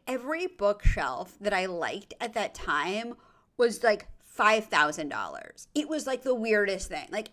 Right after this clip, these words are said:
every single thing I liked was just so ridiculously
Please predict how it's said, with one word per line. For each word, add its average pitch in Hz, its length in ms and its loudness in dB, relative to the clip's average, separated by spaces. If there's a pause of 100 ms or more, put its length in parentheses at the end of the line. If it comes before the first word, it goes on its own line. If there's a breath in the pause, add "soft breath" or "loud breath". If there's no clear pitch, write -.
(100)
every 247 400 0
single 254 400 -8
thing 208 340 -6
I 220 120 -4
liked 185 500 -6 (480 soft breath)
was 240 320 -4
just 233 360 -6 (120)
so 254 560 4
ridiculously 254 1400 -4